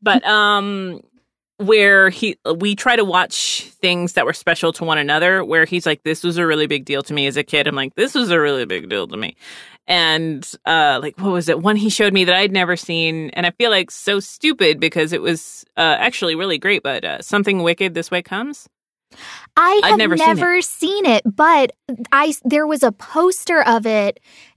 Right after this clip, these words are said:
Speaker 2: in the Blockbuster in Lafayette, Louisiana.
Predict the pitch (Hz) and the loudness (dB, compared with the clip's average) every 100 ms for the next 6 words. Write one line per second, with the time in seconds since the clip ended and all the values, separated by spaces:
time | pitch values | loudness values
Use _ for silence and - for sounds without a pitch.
0 | - 269 269 262 254 - - 226 196 247 | 0 4 6 4 2 -2 -8 -2 2 2
1 | 202 214 214 240 285 240 220 - - 214 | 2 2 2 2 -2 -4 -4 -6 -2 -2
2 | 202 208 - 214 208 - 233 214 220 247 | 0 -2 -2 0 -2 0 2 2 2 2
3 | 226 233 220 214 208 208 202 202 180 180 | 2 2 0 0 0 0 0 0 0 -2